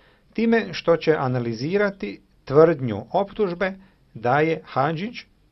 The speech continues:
te zločine počinio tukom, putem svog učešća u udruženom zločinačkom poduhvatu, odnosno U Z P. U optužnici se tvrdi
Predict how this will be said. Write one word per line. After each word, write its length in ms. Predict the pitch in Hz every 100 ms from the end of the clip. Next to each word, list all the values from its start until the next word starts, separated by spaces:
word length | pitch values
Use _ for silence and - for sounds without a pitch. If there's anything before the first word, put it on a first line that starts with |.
| _ _ -
te 200 | 202 233
zločine 560 | 147 151 180 185 180 165
počinio 580 | 175 - 147 165 190 170
tukom, 460 | 147 127 113 165 - - -
putem 340 | 180 196 123
svog 440 | 113 123 113 113 226
učešća 720 | 233 151 151 160 151 - 156
u 300 | 156 139 143
udruženom 560 | 135 123 113 127 123 131
zločinačkom 800 | 139 120 117 117 110 107 - 110
poduhvatu, 680 | 107 113 120 127 120 - 139 -
odnosno 440 | 117 110 - 117
U 180 | 160 113
Z 220 | 101 107 104
P. 140 | 104 - _ _ _ _ _ _ _ _ _ _ _ _ _ _ _ _ _ _ _ _ _ _ _ _ _ _ _ _ _ _ _ _ _ _ _ - -
U 400 | 151 147 143 151
optužnici 720 | 190 220 226 233 214 220 202
se 400 | 180 - 165 151 - _ _ _ _ _ _ _ _
tvrdi 460 | 147 147 123 117